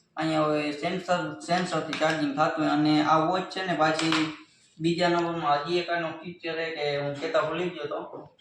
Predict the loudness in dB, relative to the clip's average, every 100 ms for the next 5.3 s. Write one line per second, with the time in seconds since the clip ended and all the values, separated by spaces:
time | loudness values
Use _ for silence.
0 | -4 0 0 2 2 4 2 2 -8 -10
1 | -6 -2 0 0 -2 -4 -10 -10 -20 _
2 | _ -20 _ _ _ _ -4 -2 0 0
3 | 0 -4 -2 -2 0 0 0 -2 -14 -20
4 | _ -10 -6 -4 0 0 0 -4 -4 0
5 | 0 0 -4